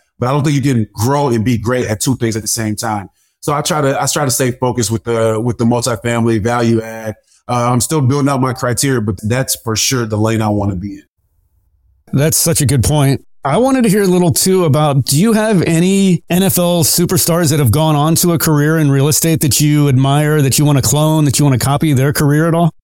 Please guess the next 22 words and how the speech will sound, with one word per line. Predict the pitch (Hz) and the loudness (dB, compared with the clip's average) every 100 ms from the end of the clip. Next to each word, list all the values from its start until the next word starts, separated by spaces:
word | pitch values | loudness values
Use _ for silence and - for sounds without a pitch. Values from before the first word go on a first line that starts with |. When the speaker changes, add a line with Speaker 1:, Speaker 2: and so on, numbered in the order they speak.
| _ _ _ _ _ _ _ _ _ - | _ _ _ _ _ _ _ _ _ -12
Speaker 1:
For | - 175 170 143 | -4 0 0 0
sure. | - - 139 165 180 120 107 151 | -2 -2 0 2 2 0 -2 0
Uh, | 151 147 | 0 2
there's | 151 151 | 0 -2
a | 139 | -2
couple | 196 190 180 165 151 | -4 -2 0 0 0
in | 147 | -2
particular. | 131 127 156 135 127 113 101 _ - | -2 -2 -2 0 0 -2 -4 _ -6
Elvis | 147 165 156 | -2 0 0
Dumervil, | 120 156 139 110 120 117 113 117 - | 0 0 0 0 0 2 0 -2 -2
he | 139 | -2
was | 120 | 0
a | 113 | -2
heck | 113 151 151 143 | -2 -4 -2 -2
of | 117 | -2
an | 123 | -2
athlete, | 110 123 120 120 123 123 123 120 | -2 -2 -2 -2 -2 -2 -6 -10
heck | 139 | -6
of | 113 | -4
a | 107 | -2
defensive | 131 127 110 110 110 | -2 0 -2 -2 -2
end, | 123 123 120 | -4 -2 -2